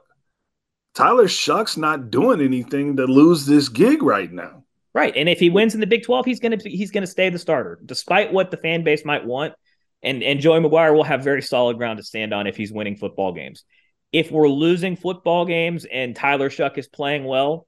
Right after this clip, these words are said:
Speaker 2: again, he's gonna have very solid ground to stand on as him being the starting quarterback, and, and the fan base can be upset about it all they want. If you start losing football games and it's because of quarterback play and a change is not made, then the fans have got,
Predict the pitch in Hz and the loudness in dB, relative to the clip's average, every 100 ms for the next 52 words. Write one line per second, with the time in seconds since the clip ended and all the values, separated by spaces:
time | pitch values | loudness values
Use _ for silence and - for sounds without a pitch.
0 | - - 151 104 92 117 131 120 123 113 | -14 -6 -4 -4 -8 -12 -10 -6 -6 -4
1 | 123 123 127 120 131 127 120 113 - _ | -2 0 -2 -4 -2 0 0 -4 -12 _
2 | _ 117 117 117 117 - 113 113 113 113 | _ -8 -6 -8 -12 -8 -6 -4 -4 -4
3 | 110 104 101 _ _ _ 143 131 127 117 | -6 -8 -12 _ _ _ -8 -2 -4 -4
4 | - 120 110 113 123 117 110 131 135 107 | -4 -4 -2 -4 -4 -4 -2 -4 -4 -10
5 | 104 107 110 120 120 120 113 117 110 110 | -12 -12 -6 -6 -4 -4 -4 -8 -6 -6
6 | - 120 113 113 110 113 113 143 123 - | -4 -4 -2 -4 -2 -2 -2 -4 -6 -10
7 | _ _ _ _ _ _ _ _ _ _ | _ _ _ _ _ _ _ _ _ _
8 | _ 131 143 151 151 - 175 180 143 180 | _ -6 -6 -4 -6 -2 0 0 0 -2
9 | 180 170 190 185 165 156 160 156 156 - | -2 -6 -8 -2 0 0 0 -4 -4 -8
10 | 127 131 127 139 - - 156 151 156 - | -8 -8 -6 -8 -8 -2 0 2 -2 -4
11 | 175 170 156 127 - 143 135 120 120 117 | -4 -2 -2 -4 -6 -6 -2 -2 -2 -6
12 | 113 - 139 139 143 127 139 139 123 135 | -12 -10 -10 -8 -10 -8 -6 -6 -4 -4
13 | 117 110 101 _ _ _ _ - 120 151 | -2 -4 -8 _ _ _ _ -8 -4 -2
14 | 160 151 147 151 135 131 127 131 127 | -2 -4 -2 -2 -2 -6 -2 0 -2